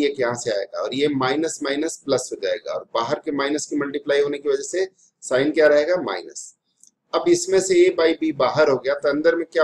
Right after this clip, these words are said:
बच जाएगा? यहाँ पे, यहाँ पे वही function बच जाएगा फिर से, क्या? e to the power x cos b x dx। ठीक है, देखिए वही फंक्शन आ गया same। Repeat हो रहा है क्या? तो repeat हो रहा है, yes, repeat हो रहा है।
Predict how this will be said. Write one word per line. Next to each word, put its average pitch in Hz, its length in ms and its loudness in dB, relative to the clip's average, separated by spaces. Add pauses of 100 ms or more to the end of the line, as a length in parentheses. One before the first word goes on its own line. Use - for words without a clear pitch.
बच - 180 -6
जाएगा? 98 260 0
यहाँ 92 240 -8
पे, - 80 -10 (420)
यहाँ 123 360 -2
पे 131 120 2
वही 127 280 -4
function 123 460 -8
बच 110 160 -8
जाएगा 107 300 0
फिर 110 180 -10
से, - 180 -10
क्या? 139 260 0 (460)
e 135 240 -2
to 123 80 -12
the 117 140 -8 (120)
power 101 240 0 (260)
x 147 380 0 (140)
cos 135 340 2 (240)
b 92 160 -8
x - 240 -12 (640)
dx। 92 460 -8 (680)
ठीक 143 140 -8
है, 170 100 -4
देखिए 127 320 -6
वही 147 160 2
फंक्शन 156 500 -8
आ 156 80 -2
गया 160 140 -2
same। 175 280 -6 (360)
Repeat 131 400 -4
हो 165 60 2
रहा 165 120 2
है 165 60 0
क्या? 180 180 -2 (480)
तो 123 60 -2
repeat 151 440 -4
हो 120 100 2
रहा 110 120 2
है, 101 180 -8 (100)
yes, - 340 -4
repeat - 380 -8
हो 113 80 -2
रहा 120 160 0
है। 147 100 -2